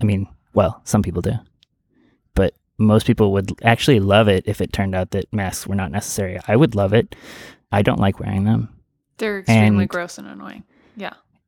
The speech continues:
Speaker 1: <laughs> Yeah.
Speaker 2: Okay, there's a sector of theories that it, that are just totally random. Um, I'm just gonna read a couple of them.
Speaker 1: Okay.
Speaker 2: Kelly wrote in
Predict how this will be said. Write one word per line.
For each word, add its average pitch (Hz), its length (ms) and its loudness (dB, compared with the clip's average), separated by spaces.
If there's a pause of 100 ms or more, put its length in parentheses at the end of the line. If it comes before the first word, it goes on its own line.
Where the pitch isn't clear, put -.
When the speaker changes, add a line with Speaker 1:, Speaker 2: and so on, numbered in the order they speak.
(280)
Speaker 1:
<laughs> - 320 2
Yeah. 175 480 6 (640)
Speaker 2:
Okay, - 380 -2 (100)
there's 269 220 -2
a 277 60 -6
sector 302 580 -2
of 214 260 2
theories 196 480 -2
that 202 100 -6
it, - 200 -6 (160)
that 208 160 2
are 202 80 2
just 214 260 -6
totally 190 360 0
random. - 500 -6 (560)
Um, 196 400 0
I'm 226 140 2
just 294 180 -6
gonna 294 160 2
read 214 360 0 (500)
a - 100 -16
couple - 440 -12
of - 200 -10
them. - 340 -12 (380)
Speaker 1:
Okay. 113 280 -2 (220)
Speaker 2:
Kelly 277 680 0 (180)
wrote 240 240 4
in 214 320 0